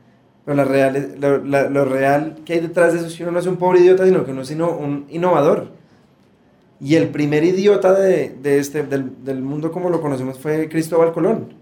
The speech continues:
Piénselo, el man tenía una idea, quería descubrir un nuevo mundo. Necesitaba funding, entonces fue a donde la reina.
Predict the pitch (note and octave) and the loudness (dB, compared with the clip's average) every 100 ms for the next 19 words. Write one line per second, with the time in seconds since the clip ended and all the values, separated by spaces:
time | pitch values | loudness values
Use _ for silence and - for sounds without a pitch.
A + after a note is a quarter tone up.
0 | _ _ _ _ _ F3 F3+ A#2+ A2 - | _ _ _ _ _ 0 0 -2 -10 -16
1 | - C#3 F#3+ D4 - - _ _ _ _ | -8 0 0 0 -8 -20 _ _ _ _
2 | _ _ _ _ D#3 D#3+ D#3+ E3 D3+ G#2+ | _ _ _ _ 0 2 2 2 2 -2
3 | - - C#3 C#3+ C#3 D3 C#3+ B2+ C3 C3 | -10 -16 -4 -2 -2 -2 -6 -4 -4 -6
4 | B2+ B2 - _ _ _ - C#3 C3+ C3 | -8 -12 -20 _ _ _ -10 -8 -6 0
5 | C#3+ D3+ G3 F#3+ G3 G3 D#3+ B2+ C3 C3 | 2 2 2 0 0 -2 -2 -2 -10 -6
6 | D3+ D#3 E3+ C#3 C3 B2 B2+ A#2 | 0 2 2 0 -2 0 -2 -2